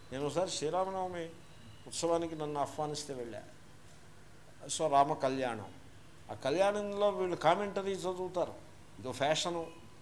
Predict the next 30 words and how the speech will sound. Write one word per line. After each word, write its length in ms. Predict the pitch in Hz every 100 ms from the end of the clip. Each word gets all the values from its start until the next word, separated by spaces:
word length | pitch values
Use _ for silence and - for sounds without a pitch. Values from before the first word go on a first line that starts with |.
| - 175
మంచిదే. 400 | 190 202 196 180
కొంతవాళ్ళు, 440 | 175 160 165 175
కొంతమంది 400 | 160 151 156 165
విద్వాంసులు 500 | 143 139 165 160 160
బాగా 200 | 135 143
చెప్తారు, 380 | 139 127 127 120
కొంతమంది 480 | 214 180 170 180 175
దాన్ని 240 | 160 151
కొంత, 400 | 143 131 120 113 - - - - -
ఆ, 280 | 120 120 120 127
కొంత 200 | 127 131
అతిశయోక్తులు 720 | 123 143 117 135 120 110 127
అవి 140 | 117
చెప్తూ 280 | 107 107 123
ఉంటారు. 340 | 120 104 104 113 - - - - - - -
So 80 | 165
ఆ 360 | 143 147 151 135
వ్యక్తిని 400 | 131 147 151 196
బట్టి 240 | 170 160
ఉంటుంది. 460 | 139 117 107 101 147 - - - - - -
So 80 | 165 147 151 135
ఆయన 180 | 127 147
చెప్తున్నాడు, 500 | 143 - 185 185 123 - - - - - 139
"ఈ 80 | 139
కళ్యాణంలో 680 | 139 151 175 175 180 175 170
పాల్గొన్న 500 | 160 165 165 160 160
వాళ్ళకి 480 | 160 151 147 143
వీసాలు 460 | 147 135 135 156 147
వస్తాయని" 520 | 139 - 135 131 123
చెప్పాడు. 640 | 113 117 107 98 90 -